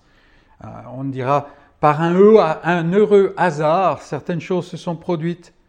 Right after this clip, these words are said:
Mais pour ce qui concerne ceux qui affirment être croyants, il faut cependant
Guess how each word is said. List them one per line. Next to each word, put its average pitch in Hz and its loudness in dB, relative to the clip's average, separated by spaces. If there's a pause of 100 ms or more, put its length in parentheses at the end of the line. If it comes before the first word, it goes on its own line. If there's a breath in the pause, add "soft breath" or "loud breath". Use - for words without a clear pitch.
(520 soft breath)
Mais 170 -4
pour 175 -10
ce - -10
qui 185 -12
concerne 190 -8
ceux 226 -4
qui 160 -14
affirment 143 -6 (260)
être 147 -8
croyants, 151 -4 (420 soft breath)
il 202 -2
faut 208 -2 (140)
cependant 156 -12